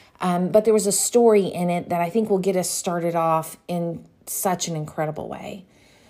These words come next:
So the author of this book had been asked by a surgeon to come and watch, um, a heart surgery. And, um, the thing about heart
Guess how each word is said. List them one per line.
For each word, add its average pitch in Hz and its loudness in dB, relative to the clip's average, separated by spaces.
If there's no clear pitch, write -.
So 208 6
the 208 0
author 302 4
of 214 2
this 190 0
book 180 2
had 196 -4
been 196 0
asked 220 -2
by 196 4
a 185 0
surgeon 208 0
to 202 -6
come 240 0
and 190 -2
watch, 190 2
um, 175 -4
a 190 2
heart 240 -2
surgery. 165 -6
And, 185 -4
um, 180 -4
the 196 2
thing 349 -2
about 226 2
heart - 0